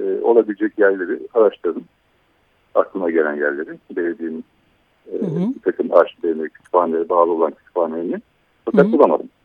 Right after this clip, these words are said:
Speaker 2: Hı.
Speaker 1: Ama bir yerlerden çıkacak onlar.
Speaker 2: Hı hı. Ee, sonra ağaçları tespit ettikten sonra bu ağaçlarla ilgili bir,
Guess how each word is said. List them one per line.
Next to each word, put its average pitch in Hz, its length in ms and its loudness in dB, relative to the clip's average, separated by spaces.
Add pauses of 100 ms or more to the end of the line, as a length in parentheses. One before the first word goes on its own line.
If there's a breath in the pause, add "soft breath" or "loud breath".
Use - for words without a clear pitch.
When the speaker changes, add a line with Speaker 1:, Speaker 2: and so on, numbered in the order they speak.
(120)
Speaker 2:
Hı. 220 80 -2
Speaker 1:
Ama 175 460 0
bir 170 60 2
yerlerden 98 340 6 (100)
çıkacak 104 280 -2
onlar. 73 320 -4 (440)
Speaker 2:
Hı 226 80 -8
hı. 226 240 -2 (1000 loud breath)
Ee, 262 440 2
sonra 277 440 6 (160)
ağaçları 247 360 4
tespit - 300 0
ettikten - 380 -2
sonra 240 240 4
bu 226 100 -2
ağaçlarla 262 420 4
ilgili 190 600 -2
bir, 247 380 -4